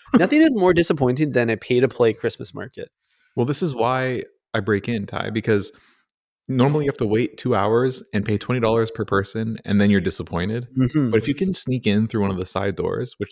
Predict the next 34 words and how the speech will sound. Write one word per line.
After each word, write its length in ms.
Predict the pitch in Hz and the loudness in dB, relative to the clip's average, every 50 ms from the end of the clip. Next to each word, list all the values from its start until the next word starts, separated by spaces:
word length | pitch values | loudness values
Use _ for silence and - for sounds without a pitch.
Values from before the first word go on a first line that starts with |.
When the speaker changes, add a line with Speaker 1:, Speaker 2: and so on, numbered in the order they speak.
| - | 0
Speaker 1:
there 120 | - 135 160 165 | 0 2 4 4
are 60 | 139 | 2
many, 400 | 104 90 90 95 92 80 69 - 101 | 2 2 2 0 0 -2 -4 -4 -2
there's, 200 | 98 101 110 113 | 2 2 2 4
like, 120 | 113 113 123 | 2 2 2
Speaker 2:
Mm. 140 | 127 127 | 2 2
Speaker 1:
eight 260 | 104 95 92 - - _ _ _ - | 2 0 0 -2 -6 _ _ _ -4
exits, 440 | - 90 87 90 113 143 143 - - _ _ _ _ _ _ _ _ _ _ - | -4 -4 -2 -2 -6 -6 -8 -10 -16 _ _ _ _ _ _ _ _ _ _ -6
um, 500 | 95 95 95 92 92 92 90 87 82 87 - _ - - _ _ - - - - - _ - - - | -4 -2 0 0 0 0 0 -2 -4 -6 -10 _ -20 -20 _ _ -20 -20 -20 -20 -20 _ -20 -18 -8
you 140 | - 202 208 | -2 -2 0
Speaker 2:
How 60 | - | 2
do 60 | 131 131 | 2 2
Speaker 1:
can 80 | 123 120 113 - | 2 2 0 -2
Speaker 2:
you, 80 | - - - | -4 -8 -10
<laughs> 100 | - - | -10 -4
that's 140 | - 170 143 | -4 -2 -2
very 240 | 135 139 151 160 160 | 0 0 2 0 0
specific. 600 | - - 147 127 - 143 135 - 127 123 - - | -2 -4 -6 -4 -4 -4 -6 -6 -6 -8 -8 -10
You've 180 | - 120 - - - | -10 -10 -10 -12 -14
Speaker 1:
<laughs> 100 | - - | -10 -6
I 40 | - | -6
Speaker 2:
o-, 20 | 107 | -6
Speaker 1:
counted. 380 | - 113 107 160 165 175 - 139 | -4 0 2 4 4 4 2 2
Speaker 2:
like, 160 | 147 143 - - | 0 0 0 2
ocean 340 | 139 135 139 - - 156 147 | 2 2 2 2 0 -2 -2
style, 560 | - - - 147 131 135 143 151 147 135 123 | -4 -4 -2 0 2 2 2 2 2 0 0
like, 220 | 123 123 120 127 | 0 0 0 0
you're 100 | - 139 | -2 0
gonna 120 | 131 143 127 | 0 2 0
break 300 | 113 - - 120 127 104 | 0 -2 -4 -2 -2 -2
<laughs> 60 | 120 131 | 0 0
into 440 | 135 127 - - - - - 165 135 - - - - - - - - - _ - | 0 -2 -2 -4 -6 0 0 0 0 0 -12 -20 -20 -20 -20 -20 -20 -20 _ -2
Speaker 1:
Yeah, 160 | 92 107 104 | 0 2 2
legit. 340 | 95 92 92 101 104 90 | 2 2 2 2 2 0